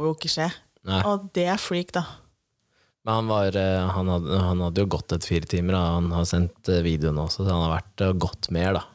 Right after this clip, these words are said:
Speaker 1: Ja.
Speaker 2: Det går ikke fort, men, eh, det går fremover.
Speaker 1: Ja, ja, ja.
Speaker 2: Så
Speaker 1: Det er bra, blir slippe all vondten.
Speaker 2: Ja.
Speaker 1: Ja.
Speaker 2: Jeg har al-, heller aldri liksom våknet under en operasjon, men, eh, jeg har jo fjernet en, en liten føflekk når jeg var sikkert, eh,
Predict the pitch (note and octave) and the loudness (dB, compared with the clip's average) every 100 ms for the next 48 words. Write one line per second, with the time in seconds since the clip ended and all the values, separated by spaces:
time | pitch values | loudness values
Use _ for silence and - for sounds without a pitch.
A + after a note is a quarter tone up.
0 | _ F#3 - - G2+ F#2+ - A2 A#2 - | _ -6 -6 -6 -2 0 0 0 -2 -2
1 | - G#2 G2 F#2+ F2 - - G2+ G2+ F2 | 0 2 4 2 0 -4 -4 0 2 2
2 | E2 D#2+ E2+ - C#3 C3+ C3 A2+ - - | 0 0 -2 -2 -4 -4 -2 -4 -6 -10
3 | - - _ _ _ - E2 D#2+ D#2+ D#2+ | -16 -20 _ _ _ -6 -2 2 2 0
4 | D2+ F#3 F3+ F3 - E3 E3 D#3 D3+ D#3+ | 0 -4 -2 -4 -2 -2 0 0 0 2
5 | D#3 D3+ C3+ - G#3 F#3+ - _ - - | 2 0 -4 -4 -2 -2 -4 _ -20 -20
6 | - _ F#2 F#2 F#2+ G2 - E3 - - | -20 _ -2 0 0 -4 -4 -4 -4 -10
7 | - - _ - A2 G#2+ F#2+ - A2 G#2 | -20 -20 _ -2 0 2 0 0 0 2
8 | C3 C3 G#2 G2+ F#2 F2+ F2+ F#2 F#2 G2 | 2 2 0 0 0 2 2 2 2 2
9 | F2 - D#2 D#2+ E2 E2 D#2+ E2 E2+ - | 0 0 -2 0 2 2 0 -2 -4 -2
10 | G#2 B2 A#2 G2 F#2+ F#2+ F#2 F2+ E2+ F2 | 0 0 0 0 0 0 0 0 -2 -6
11 | - _ - F#2+ F#2 F#2 A2 F#2 E2 E2+ | -14 _ -6 -2 0 0 -2 -2 -2 -2
12 | E2+ E2+ F2 - F#2 E2+ F2+ - E2 - | -2 0 -2 0 0 0 -2 -4 -4 -2
13 | G2 A2 F2 E2+ D2 D#2 D2+ - - A#1+ | -2 0 0 0 -2 -4 -6 -10 -8 -8
14 | - - - - | -6 -8 -4 -4